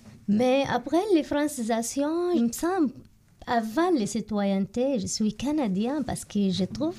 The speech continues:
beaucoup de monde autour de moi, il acceptait, il, il,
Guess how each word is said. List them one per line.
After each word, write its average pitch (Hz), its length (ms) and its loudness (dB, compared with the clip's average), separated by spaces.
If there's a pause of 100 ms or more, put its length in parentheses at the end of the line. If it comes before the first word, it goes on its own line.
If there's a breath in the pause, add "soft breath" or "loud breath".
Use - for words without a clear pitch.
(100)
beaucoup 320 300 -6 (120)
de 214 100 0
monde 233 500 0 (200)
autour 254 380 -2
de 196 100 -2
moi, 226 420 0
il 190 120 -2
acceptait, - 920 -2
il, 185 140 -2 (480 loud breath)
il, 233 300 2